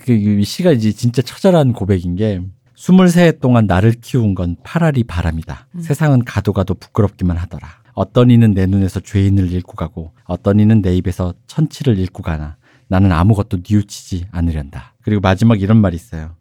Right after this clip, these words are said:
Speaker 1: "병든 숙회 마냥 헐떡거리며 나는 왔다." 그러니까 내 인생이 내가 안 그렇게 의식하려고 하는데도 부끄럽고
Speaker 2: 음.
Speaker 1: 슬프고, 근데 그게 부끄러워할 일이 아닌데 세상이 바뀌어서 부끄럽고. 근데 막 그런, 이, 이제 이 얘기가 이 당시 진짜 이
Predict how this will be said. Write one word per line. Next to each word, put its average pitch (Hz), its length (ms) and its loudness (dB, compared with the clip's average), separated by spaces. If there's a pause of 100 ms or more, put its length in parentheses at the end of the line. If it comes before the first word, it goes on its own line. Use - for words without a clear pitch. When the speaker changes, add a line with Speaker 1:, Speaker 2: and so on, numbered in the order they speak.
(120)
Speaker 1:
"병든 101 380 2
숙회 - 320 -4
마냥 98 260 2
헐떡거리며 90 600 -2
나는 80 260 -2
왔다." - 440 -12 (140)
그러니까 98 180 -2
내 101 80 4
인생이 107 640 2 (100)
내가 117 280 2
안 110 80 0
그렇게 160 320 0
의식하려고 117 540 0
하는데도 143 300 -4
부끄럽고 117 800 0
Speaker 2:
음. 190 260 -2
Speaker 1:
슬프고, 185 500 0
근데 147 200 2
그게 156 240 2
부끄러워할 170 560 2
일이 170 140 6
아닌데 123 280 4
세상이 170 260 0
바뀌어서 92 520 -2 (220)
부끄럽고. 87 640 -2 (160)
근데 123 140 2
막 113 180 4
그런, 131 340 4 (180)
이, 127 240 -8
이제 147 260 0
이 160 320 2
얘기가 160 640 4
이 127 120 0
당시 196 480 4
진짜 127 320 0
이 113 240 4